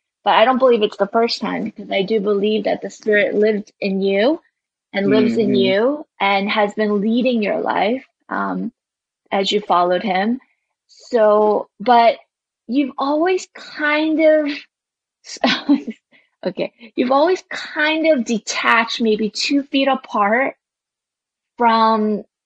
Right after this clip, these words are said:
Speaker 1: what's at hand. And
Speaker 2: Mm.
Speaker 1: not only out of reverence, majorly, I think, out of reverence for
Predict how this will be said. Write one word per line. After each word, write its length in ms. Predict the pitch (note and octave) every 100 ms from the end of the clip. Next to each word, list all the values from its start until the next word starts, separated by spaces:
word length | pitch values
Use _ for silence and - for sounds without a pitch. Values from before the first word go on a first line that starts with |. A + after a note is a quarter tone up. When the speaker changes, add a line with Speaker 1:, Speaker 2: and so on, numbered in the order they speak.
| -
Speaker 1:
what's 480 | G3+ G3+ A3 A3 -
at 220 | F#3+ F#3 -
hand. 520 | - F#3+ E3+ A#3+ F#4 _ _ _ _ _ _ _ _ _ _ - B3+
And 220 | B3 A#3+
Speaker 2:
Mm. 20 |
Speaker 1:
not 400 | B3+ C#4+ E4 - _ -
only 540 | A3+ B3+ C4+ D4 C#4+
out 260 | G#3 G#3+ G#3
of 240 | G3 E3+
reverence, 1000 | F#3 F3+ F3+ B3 C#4+ D#4 E4 - _ _ _ _ _ _ _ _ -
majorly, 600 | C4+ F#4 G4 G4+ G4+ F#4+
I 160 | A#3+ A3+
think, 200 | B3 A3
out 180 | F#3 G3+
of 200 | G#3 E3+
reverence 640 | F3+ F3+ F3+ A3+ B3 B3+ -
for 580 | - A3 G3+ F#3 -